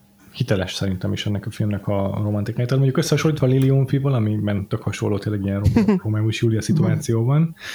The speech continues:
Speaker 1: azért az jóval meseszerűbb. És így
Speaker 2: Igen.
Speaker 1: a tétek, meg a, a karakternek a motivációi is ilyen meseszerűek ehhez képest.
Speaker 2: Igen.
Speaker 1: És ez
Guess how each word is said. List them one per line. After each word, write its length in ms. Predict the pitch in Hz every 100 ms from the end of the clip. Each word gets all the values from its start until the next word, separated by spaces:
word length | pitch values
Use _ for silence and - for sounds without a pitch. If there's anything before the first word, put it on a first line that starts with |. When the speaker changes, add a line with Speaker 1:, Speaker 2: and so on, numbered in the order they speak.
| - - -
Speaker 1:
azért 300 | 220 220 202
az 240 | 202 180
jóval 320 | - 185 131 123
meseszerűbb. 760 | 117 113 98 - 90 90 92 - - - _ _ _ _ _ _ _ _
És 200 | 120 107
így 120 | 123 113
Speaker 2:
Igen. 100 | 117
Speaker 1:
a 220 | 113 110 -
tétek, 480 | 123 120 117 117 -
meg 180 | 104 98
a, 140 | 98 92 104
a 100 | 104
karakternek 520 | 110 104 - 101 98
a 40 |
motivációi 800 | 107 104 107 98 92 - 104 104
is 160 | 101 -
ilyen 160 | 98 95
meseszerűek 680 | 101 - 107 101 95 92 95
ehhez 260 | 92 92
képest. 680 | - 101 - 98 - - - _ _ _ _ _
Speaker 2:
Igen. 360 | 120 101 104 107
Speaker 1:
És 80 |
ez 80 | 117